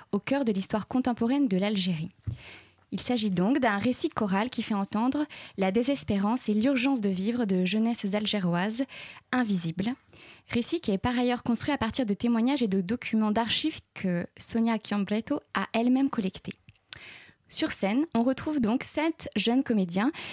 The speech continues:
qui nous font donc traverser de manière assez libre, par effet d'écho et de résonance,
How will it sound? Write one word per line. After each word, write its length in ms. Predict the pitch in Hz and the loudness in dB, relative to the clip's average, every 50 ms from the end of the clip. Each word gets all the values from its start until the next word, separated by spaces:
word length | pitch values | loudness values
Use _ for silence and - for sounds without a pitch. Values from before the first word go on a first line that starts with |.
| - - - - - | -14 -16 -18 -16 -6
qui 200 | - - 240 233 | 0 4 4 6
nous 240 | 226 214 220 220 220 | 6 8 8 6 6
font 220 | - - 285 294 | 6 6 4 6
donc 160 | 254 247 247 - | 6 6 4 4
traverser 440 | - 226 202 196 202 190 - 294 | 4 2 4 4 4 4 4 6
de 80 | 277 262 | 6 6
manière 320 | 220 190 180 180 185 190 | 6 6 6 6 6 4
assez 220 | 220 233 - 269 240 | 4 2 2 2 2
libre, 260 | 190 180 185 240 240 - 302 - | 2 2 0 -2 -4 -4 -2 0
par 160 | 202 190 180 | 2 4 4
effet 220 | 180 175 - 190 | 4 4 4 2
d'écho 340 | 185 180 208 208 - - 269 | 2 4 2 2 2 4 4
et 60 | 254 | 4
de 100 | 196 180 | 6 6
résonance, 640 | 180 190 214 208 208 202 196 196 226 294 - - | 4 4 6 6 6 4 6 4 4 4 2 0